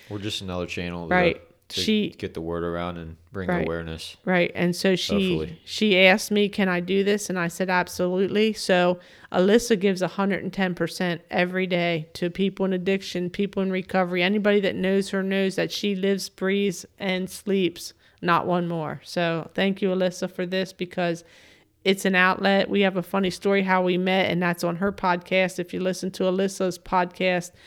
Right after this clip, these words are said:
Speaker 2: how she and I met is pretty funny and interesting. So,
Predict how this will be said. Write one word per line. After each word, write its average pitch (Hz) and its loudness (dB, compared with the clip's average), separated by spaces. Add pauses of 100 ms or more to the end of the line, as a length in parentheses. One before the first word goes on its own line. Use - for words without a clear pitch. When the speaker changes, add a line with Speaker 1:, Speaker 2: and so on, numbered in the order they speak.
(240)
Speaker 2:
how 190 4
she 196 0
and 190 2
I 185 2
met 185 2
is - -2
pretty 185 -6
funny 180 -2
and 175 0
interesting. 175 -2 (520)
So, 185 4